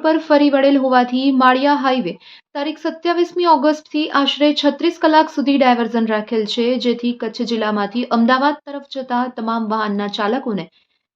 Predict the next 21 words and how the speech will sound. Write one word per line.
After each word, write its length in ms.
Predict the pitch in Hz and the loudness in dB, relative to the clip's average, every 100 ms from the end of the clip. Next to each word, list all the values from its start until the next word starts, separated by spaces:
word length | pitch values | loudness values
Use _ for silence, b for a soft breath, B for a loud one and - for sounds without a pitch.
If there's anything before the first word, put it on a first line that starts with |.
| - | -10
સમજ 320 | 302 349 339 | -4 -4 -2
કરવામાં 420 | 370 349 349 339 | -2 2 2 4
આવે 140 | 330 320 | 2 2
છે 240 | 311 330 | 0 -2
કે 120 | 339 | 0
સામખિયાળી 680 | 320 302 285 294 302 294 302 | 0 2 2 0 0 2 2
ચામુંડા 560 | 302 320 294 330 349 370 | -2 -4 -2 0 2 2
હોટલ 340 | 330 320 339 | 2 0 2
પરથી 300 | 349 320 320 | 2 0 0
ડાયવર્ઝન 540 | 302 285 277 285 277 311 | 2 2 4 2 2 2
આપેલ 300 | 294 294 285 | 2 4 2
હોય. 240 | 269 285 | 4 4
રાધનપુર 560 | 285 269 277 269 277 302 | 4 4 2 0 0 -2
પાલનપુર 560 | 294 269 269 269 277 277 | 0 0 0 -2 -4 -2
રોડનો 340 | 262 254 247 | 0 0 0
ઉપયોગ 460 | 247 240 247 240 233 | 0 -2 -4 -4 -4
કરવો, 360 | 240 220 247 269 | -4 -2 0 0
જે 200 | 247 247 | 2 2
અંગે 260 | 226 240 - | 2 0 0
અમલવારી 500 | 226 226 220 214 214 | 2 0 0 -2 -4
કરવા 400 | 214 202 214 | -8 -6 -4